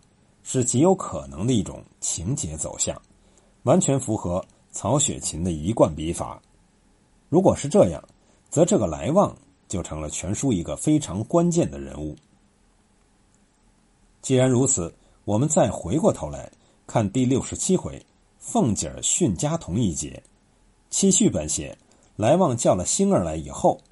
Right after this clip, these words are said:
就没事儿了，可是程甲本则是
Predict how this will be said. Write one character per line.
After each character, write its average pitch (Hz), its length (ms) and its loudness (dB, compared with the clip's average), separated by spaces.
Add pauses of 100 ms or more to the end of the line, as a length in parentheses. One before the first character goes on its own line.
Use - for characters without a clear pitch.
(220)
就 98 140 -4
没 69 180 -8
事 214 160 0
儿 82 140 0
了， 65 160 -16 (680)
可 90 180 -2
是 104 160 0
程 156 220 0
甲 127 220 0
本 92 200 -2 (440)
则 95 160 0
是 95 200 -4